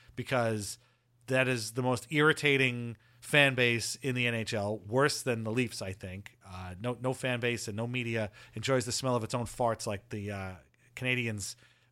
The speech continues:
base. But this is a game the Islanders need to win, and not a team that they match up with well at all. Um, wh-, what are you,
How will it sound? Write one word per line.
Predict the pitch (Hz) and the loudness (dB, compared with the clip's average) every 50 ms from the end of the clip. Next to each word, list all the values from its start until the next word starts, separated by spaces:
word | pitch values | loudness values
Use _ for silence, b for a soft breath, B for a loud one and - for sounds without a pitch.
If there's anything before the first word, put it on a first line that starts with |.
| - 110 | -10 0
base. | 98 127 117 120 139 - - - | 2 4 4 4 2 0 -4 -8
But | - - - - 254 262 220 180 170 165 - - _ - | -10 -4 8 12 12 12 12 12 10 6 2 -4 _ -2
this | 127 175 190 196 | 0 2 2 2
is | 202 180 | 2 2
a | 170 | 2
game | 165 180 175 | 4 4 4
the | 165 160 | 6 6
Islanders | 156 156 156 147 139 127 | 6 6 6 4 2 0
need | 143 131 | -2 -2
to | - 123 | -2 2
win, | 135 143 120 98 92 92 - | 4 4 4 4 0 -4 -8
and | 117 107 110 110 117 | -6 -4 -4 0 4
not | 135 156 180 190 | 6 8 8 8
a | 180 | 6
team | - 175 165 156 | 4 0 -4 -4
that | 143 - | -2 -2
they | 156 143 | -2 -2
match | 139 139 139 135 - 151 | 0 0 0 0 0 0
up | 135 113 123 | -2 0 0
with | 131 127 117 - - - _ _ _ _ _ _ _ | 0 0 0 0 -4 -16 _ _ _ _ _ _ _
well | 120 139 131 120 113 113 117 117 - | 6 6 8 8 6 4 2 0 2
at | 120 120 | 6 8
all. | 127 131 117 85 67 - - _ _ _ _ _ _ _ - | 8 8 8 6 2 -4 -14 _ _ _ _ _ _ _ 0
Um, | - 135 131 127 127 123 123 120 120 117 120 123 - _ _ _ _ _ _ _ _ | 4 6 6 8 8 6 4 2 0 -2 -4 -6 -10 _ _ _ _ _ _ _ _
wh-, | 135 123 127 156 170 - | -12 -8 -6 -6 -6 -4
what | 139 127 147 175 180 | -2 2 4 4 4
are | 190 | 4
you, | 180 170 175 180 175 170 160 147 | 4 2 2 0 0 -2 -2 -4